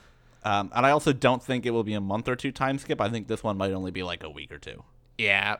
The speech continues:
Speaker 2: I mean, California to Texas, that's quite a while, but we'll see when it
Speaker 1: Also, how long should you be in the hospital if a big shard of glass goes through your <laughs> eye?
Speaker 2: Hmm.
Speaker 1: That shit goes right to your brain, right? Like, you gotta be a little careful.
Speaker 2: Well, I don't think we saw how deep it was.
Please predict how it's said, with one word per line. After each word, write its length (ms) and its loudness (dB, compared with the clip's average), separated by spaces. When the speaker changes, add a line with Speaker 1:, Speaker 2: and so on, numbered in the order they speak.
Speaker 2:
I 60 4
mean, 180 6
California 500 8
to 100 -2
Texas, 400 6
that's 200 0
quite 180 -2
a 60 2
while, 360 4
but 300 -4
we'll 160 4
see 240 4
when 180 6
it 60 10
Speaker 1:
Also, 640 4
how 260 -8
long 220 -4
should 180 -8
you 80 -4
be 140 -4
in 80 -2
the 80 0
hospital 540 -2
if 80 -10
a 40 -10
big 200 -2
shard 320 2
of 100 -4
glass 380 -2
goes 180 -2
through 200 -4
your 180 -2
<laughs> 20 0
eye? 240 -2
Speaker 2:
Hmm. 760 0
Speaker 1:
That 160 6
shit 160 2
goes 160 2
right 160 4
to 60 -4
your 100 6
brain, 400 6
right? 260 6
Like, 220 0
you 60 -6
gotta 100 2
be 100 0
a 40 2
little 120 -2
careful. 380 -4
Speaker 2:
Well, 380 12
I 160 12
don't 180 10
think 220 4
we 100 -2
saw 240 -2
how 140 -2
deep 340 -10
it 120 -6
was. 500 -6